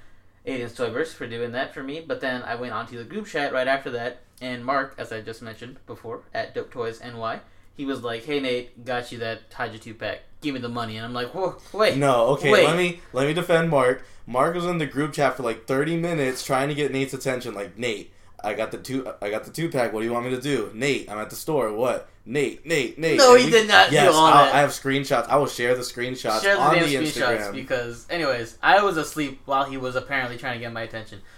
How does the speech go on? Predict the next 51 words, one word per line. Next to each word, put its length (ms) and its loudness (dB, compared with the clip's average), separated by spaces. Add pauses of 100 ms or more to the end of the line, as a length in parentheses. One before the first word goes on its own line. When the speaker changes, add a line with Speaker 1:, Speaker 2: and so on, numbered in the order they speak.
(120)
Speaker 1:
'Cause 120 -12
from 160 -6
what 100 2
I 160 6
gathered, 500 0
it 140 -4
was, 260 -8 (420)
uh, 40 -10
I 340 2
woke 240 0
up 180 2
and 80 -4
I 60 -2
replied 340 -2
to 100 -6
Aiden, 280 -8
and 100 -12
then 100 -8
I 60 -2
went 240 0
onto 200 0
the 80 -14
group 180 -10
chat 140 -4
after 240 -4
that. 200 -8
And 80 -12
what 100 -2
I 160 4
saw 360 0
was, 320 -6 (300)
"Hey, 160 -2
Nate, 200 0
I 80 0
got 120 0
that 140 -4
two-pack 360 -4
for 180 -8
you 180 -6
if 80 -18
you 120 -12
still 220 -8
want 220 -4
it." 60 -14 (100)
And 100 -14
then 200 -8
I 80 -4
was 120 -6
like, 220 -8 (440)
"Oh, 520 2 (260)
I 200 -10